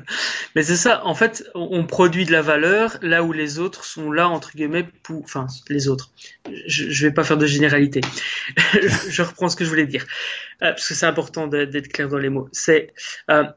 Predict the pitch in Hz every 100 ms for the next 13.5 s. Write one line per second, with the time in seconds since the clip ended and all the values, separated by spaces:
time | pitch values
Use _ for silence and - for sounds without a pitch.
0 | _ _ _ _ - 196 202 202 196 170
1 | 147 147 220 - 214 196 170 170 160 147
2 | 156 196 220 - 180 151 156 139 - 220
3 | - 214 196 175 170 180 - - 156 185
4 | 214 _ - - _ - 185 165 165 170
5 | 156 - _ _ - 190 - 196 180 170
6 | - 160 190 254 _ _ _ - 320 311
7 | 302 - _ 156 143 202 208 208 208 -
8 | 175 151 165 170 180 - 151 151 147 -
9 | 160 156 - 156 - - 180 220 - -
10 | - _ 185 - - 165 - 214 214 -
11 | 180 156 165 160 170 214 _ _ _ _
12 | - 139 151 170 143 170 156 160 151 147
13 | 143 - 190 220